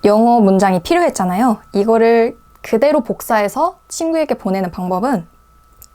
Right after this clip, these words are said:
이 언어들 보면 옆에 이렇게 네모가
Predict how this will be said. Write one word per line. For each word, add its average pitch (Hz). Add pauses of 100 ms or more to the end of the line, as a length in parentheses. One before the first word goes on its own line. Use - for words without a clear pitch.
(640)
이 208
언어들 233
보면 196
옆에 190
이렇게 - (1040)
네모가 208